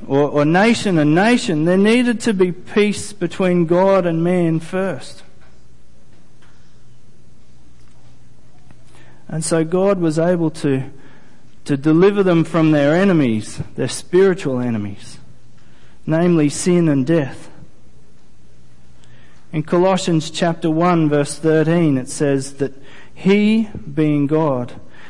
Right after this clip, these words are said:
he has delivered us from the domain of darkness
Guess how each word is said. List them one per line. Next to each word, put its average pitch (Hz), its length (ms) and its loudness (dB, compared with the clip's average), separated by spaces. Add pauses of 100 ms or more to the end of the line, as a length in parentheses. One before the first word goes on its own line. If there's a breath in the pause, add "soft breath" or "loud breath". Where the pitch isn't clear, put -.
(140 loud breath)
he 208 280 4
has 185 260 4
delivered 190 480 6
us 202 260 2
from 175 280 2
the 151 100 2
domain 170 600 4
of 143 240 -2
darkness 180 760 0